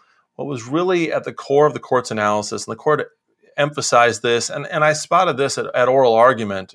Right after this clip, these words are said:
I think it was in de-, around December, um, when the justices were thinking about this case. What was really fatal to the New York statute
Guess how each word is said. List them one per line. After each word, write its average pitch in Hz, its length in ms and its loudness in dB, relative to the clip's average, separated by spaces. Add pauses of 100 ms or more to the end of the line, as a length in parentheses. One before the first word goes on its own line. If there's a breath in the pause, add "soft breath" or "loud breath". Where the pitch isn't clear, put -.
I 110 60 -18
think 123 140 -16
it - 20 -12
was 110 100 -10
in 104 120 -12
de-, 107 180 -16
around 107 180 -10
December, 107 640 -4 (420 soft breath)
um, 98 520 -4
when 110 100 -12
the 101 80 -8
justices 104 580 -4
were 98 200 -6
thinking 104 260 -10
about 98 160 -8
this - 100 -16
case. 98 300 -10 (480 soft breath)
What 147 120 -8
was 135 140 -6
really 185 160 0
fatal 151 600 2
to 120 180 -2
the 110 300 -2
New 123 160 -10
York 117 200 -4
statute 110 600 -4